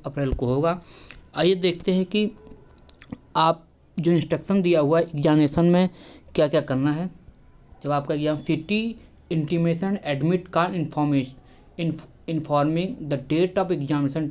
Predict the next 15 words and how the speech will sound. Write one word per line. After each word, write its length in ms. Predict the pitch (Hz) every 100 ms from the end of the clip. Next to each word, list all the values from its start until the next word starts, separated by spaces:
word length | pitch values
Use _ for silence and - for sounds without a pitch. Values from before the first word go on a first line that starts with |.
| -
time, 340 | 131 135 147 175 175 - - _ -
exam 440 | 156 127 156 147 139
center 280 | 143 123 156
instruction, 360 | 147 143 135 180
et 140 | - -
cetera 460 | - 165 - 180 180 185 - - - -
for 160 | 156 160
the 160 | 180
exam 320 | 156 160 165
will 160 | 160 165
be 80 | 185
issued 280 | 170 170 165
in 100 | 156
the 40 | 156 -
due 140 | 151